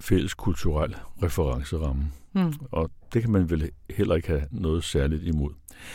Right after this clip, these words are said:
Speaker 1: Men der skete bare det, at Brian Mikkelsen sideløbende med opbygningen af sit kanoninitiativ, øh, gav sig til at bruge det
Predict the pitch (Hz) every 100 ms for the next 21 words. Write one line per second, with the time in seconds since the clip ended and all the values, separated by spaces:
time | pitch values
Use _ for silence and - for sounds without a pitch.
0 | - - - - 92 90 - 143 135 110
1 | 101 104 98 - - 92 - - 95 87
2 | 87 101 - 92 - - 117 123 101 82
3 | - 82 71 - - 107 87 90 90 -
4 | - - - - - 101 - 110 - 98
5 | 87 82 78 87 - 90 - 90 85 90
6 | 98 85 87 76 - 78 - - - 113
7 | 85 80 73 - 80 80 - 90 - 85
8 | 95 101